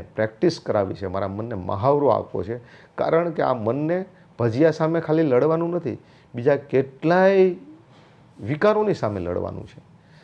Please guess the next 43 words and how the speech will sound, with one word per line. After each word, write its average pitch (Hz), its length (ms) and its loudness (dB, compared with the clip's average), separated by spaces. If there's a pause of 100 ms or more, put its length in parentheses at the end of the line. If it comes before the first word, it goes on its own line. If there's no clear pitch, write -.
(140)
ત્યારે 143 220 2
હું 160 140 2
અડીખમ 160 440 2
ઊભો 110 280 2
રહું 110 200 2 (1080)
તો 143 100 2
હું 196 160 2
શીલવાન 113 440 -2
બની 98 200 -8
શકું. 95 400 -14
મિત્રો, 139 280 -6 (100)
શીલ 147 320 -2
છે 180 140 -6
ને 127 120 -8 (160)
એ 139 100 -6 (140)
એક 151 160 -6 (1160)
મોટા 147 300 0
ડેમ 113 360 0
જેવું 92 240 -6
છે. 104 80 -8
ડેમ 135 260 -2
ક્યારેય 139 400 0
એક 120 140 -2
ધારો 135 220 2
તૂટતો 147 400 -8
નથી, 123 140 -8
એમાં 127 200 -8
પેલા 139 220 -4 (120)
તિરાડો 123 400 2
પડે 87 280 -12
છે. - 100 -18 (100)
એ 98 40 -16 (100)
તિરાડોને 147 440 0
તમે 143 280 -6
જો 139 160 -6 (120)
પડવા 165 300 4
દ્યો, 101 220 -6 (100)
તિરાડોને 127 400 -2
હાંધો 131 340 0
નહીં, 107 300 -6
તિરાડોને 120 380 -2
મટાડો 131 400 0
નહીં, 101 180 -10